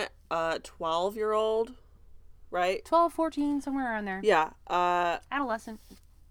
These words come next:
Speaker 1: they decide she's possessed by the Makatu as well,
Speaker 2: Mm-hmm.
Speaker 1: along with some of the other kids.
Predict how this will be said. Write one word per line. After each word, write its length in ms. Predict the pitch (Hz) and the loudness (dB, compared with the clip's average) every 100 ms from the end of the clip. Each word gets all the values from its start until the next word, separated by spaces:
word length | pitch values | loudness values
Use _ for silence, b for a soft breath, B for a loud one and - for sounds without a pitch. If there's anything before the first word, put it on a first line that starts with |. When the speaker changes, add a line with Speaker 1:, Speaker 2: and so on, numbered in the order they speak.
| - | -6
Speaker 1:
they 160 | 214 247 | 2 2
decide 640 | 302 254 220 202 214 233 - - - - - - - - - | 2 -2 4 4 4 0 -4 -20 -20 -20 -20 -20 -20 -20 -20
she's 360 | - - 381 453 | -10 2 4 4
possessed 720 | - 226 214 202 208 247 - | 2 -2 0 2 2 0 0
by 140 | 214 220 | 2 2
the 100 | 220 | 2
Makatu 520 | 208 214 233 - 202 | 0 0 -4 2 2
as 180 | 190 226 | 2 0
well, 400 | 294 370 302 311 | 2 4 4 0
Speaker 2:
Mm-hmm. 300 | 220 220 220 214 | -2 -4 -6 -2
Speaker 1:
along 300 | 214 214 220 | 4 4 4
with 100 | 220 | 0
some 140 | 233 | 0
of 80 | 214 | 2
the 100 | 202 | 4
other 160 | 214 254 | 4 0
kids. 480 | 247 208 190 220 | -4 -2 0 -2